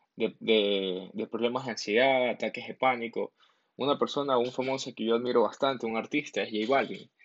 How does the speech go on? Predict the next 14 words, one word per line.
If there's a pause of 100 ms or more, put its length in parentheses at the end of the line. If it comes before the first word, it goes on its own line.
(480)
Es
un
artista
súper
humilde, (2000)
eh, (560)
muy, (160)
eh, (220)
muy
humano, (580)
una
persona, (240)
eh,
agradable,